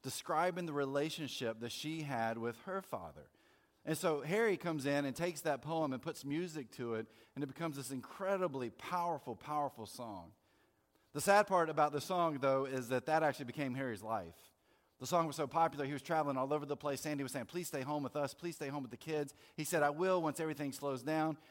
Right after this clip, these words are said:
He ended up being killed in a car accident on Lo-, on Long Island. So he lived out that song in his life. There's emotion behind that.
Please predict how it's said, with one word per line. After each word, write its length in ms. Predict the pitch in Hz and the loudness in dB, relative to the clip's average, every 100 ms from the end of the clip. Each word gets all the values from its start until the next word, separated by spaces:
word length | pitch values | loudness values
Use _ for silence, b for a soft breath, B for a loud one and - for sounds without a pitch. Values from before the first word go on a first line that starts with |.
| B | B
He 180 | 147 160 | -4 -2
ended 160 | 160 165 | 0 0
up 160 | 143 | 2
being 200 | 139 135 | 0 0
killed 340 | 113 156 147 131 | -2 0 0 0
in 80 | |
a 40 | 117 | -2
car 280 | 147 143 143 | 2 4 4
accident 500 | 131 120 127 120 98 120 | 0 -2 -2 -4 -8 -4
on 280 | 117 117 - | -2 -2 -4
Lo-, 100 | 120 | -6
on 220 | 113 113 117 | -2 -2 0
Long 260 | 110 113 110 | -2 -2 -4
Island. 560 | 110 107 90 78 73 - b b b b b b b _ - | -4 -2 -4 -10 -16 -20 b b b b b b b _ -6
So 60 | |
he 40 | 160 | 0
lived 220 | 175 151 | 0 2
out 160 | 143 135 | 0 0
that 140 | 123 | -2
song 360 | 147 135 120 110 | 0 0 0 -2
in 80 | |
his 140 | 110 104 | -4 0
life. 180 | 123 104 | 0 0
There's 180 | 120 120 | -4 -2
emotion 560 | 123 135 151 - 117 | 0 0 0 -2 -6
behind 500 | 107 - 123 117 104 | -6 -6 -6 -6 -6
that. 240 | 90 85 | -6 -8